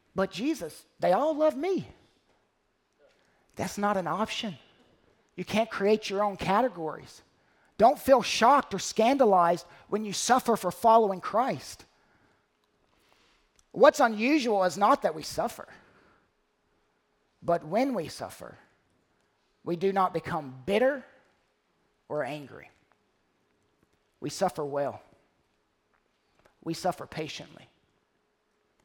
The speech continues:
We don't lose hope. Paul experiences rejection from the world,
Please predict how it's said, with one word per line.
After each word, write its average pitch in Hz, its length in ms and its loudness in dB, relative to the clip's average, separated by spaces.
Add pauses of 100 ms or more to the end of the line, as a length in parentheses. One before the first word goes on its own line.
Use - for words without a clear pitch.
(200)
We 175 120 -4
don't 175 220 -4
lose 156 220 -12
hope. 139 340 -12 (1600)
Paul 208 360 4
experiences 196 680 -2
rejection 165 560 -4
from 170 180 -8
the 156 80 -6
world, 185 400 -2